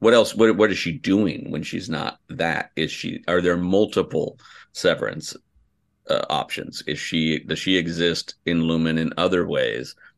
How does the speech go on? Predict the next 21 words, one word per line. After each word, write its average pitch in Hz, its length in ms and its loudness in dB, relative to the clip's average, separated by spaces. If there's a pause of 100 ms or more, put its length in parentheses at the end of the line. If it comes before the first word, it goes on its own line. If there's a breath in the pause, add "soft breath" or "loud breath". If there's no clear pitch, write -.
(100)
on 76 140 -6
other 82 200 0
floors, 69 680 -2 (440 soft breath)
uh, 55 360 -4 (1400)
you 85 160 -2
know, - 200 -8
during 78 240 -4
the - 80 -8
day? - 300 -4
Or - 140 -4
she 87 240 -8
just, - 300 -14
is - 120 -6
she, - 280 -10
you 80 60 -2
know, 78 160 -8
it, 104 440 0
it's, - 280 -2
it's 95 180 0
a 85 60 4
fascinating 90 800 0